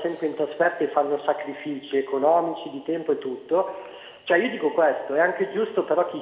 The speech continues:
si sente come, un tifoso è come un innamorato, quando ti senti tradito,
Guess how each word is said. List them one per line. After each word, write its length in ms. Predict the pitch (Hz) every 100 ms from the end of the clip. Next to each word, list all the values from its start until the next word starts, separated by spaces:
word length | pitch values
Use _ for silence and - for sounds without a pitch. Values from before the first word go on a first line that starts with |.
| -
si 120 | 151
sente 320 | - 170 165 160
come, 420 | 170 175 175 175
un 240 | 214 170 180
tifoso 360 | 190 - 269
è 80 | 202
come 220 | 185 175
un 80 | 170
innamorato, 680 | 170 170 165 156 135 160 147
quando 280 | 190 240 247
ti 120 | 170 -
senti 280 | 170 165 160
tradito, 720 | 151 147 143 127 - 127 127